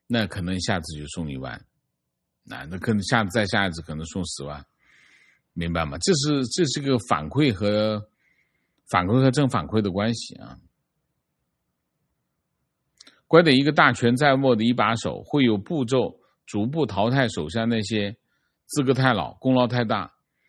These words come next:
渐渐有尾大不掉苗头的重臣，然后用自己一，一手提拔的资历浅、功劳小的亲，亲信代替。是的，等这些亲信的资历和功劳攒得差不多，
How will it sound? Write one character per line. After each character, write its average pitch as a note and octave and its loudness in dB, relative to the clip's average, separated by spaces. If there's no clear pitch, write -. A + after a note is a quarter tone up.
渐 D3+ 4
渐 B2 0
有 G2 0
尾 F2 -4
大 A#2 0
不 G#2 -4
掉 A#2+ 0
苗 F#2+ -2
头 G#2+ -4
的 G2+ -4
重 B2 -2
臣， C2+ -12
然 A2+ -2
后 B2+ 2
用 C#3 2
自 C3 -6
己 G2+ -8
一， B2 -2
一 C#3 -8
手 G#2 -2
提 A2+ -8
拔 G#2 -2
的 G2 -4
资 C#3+ -8
历 C3 0
浅、 - -12
功 C#3 -4
劳 B2+ 2
小 D2+ -6
的 D#2 -8
亲， B2 -4
亲 C#3+ -4
信 C3 -2
代 B2 0
替。 F#2+ -12
是 - -14
的， - -14
等 A#2 2
这 D#3 2
些 C#3+ 0
亲 D3+ -2
信 D3 -2
的 A2+ 0
资 C#3+ -4
历 C#3 -2
和 A#2 -4
功 C3+ -2
劳 B2 2
攒 F2+ -4
得 E2 -8
差 A2+ -2
不 F#2 -6
多， G2+ -6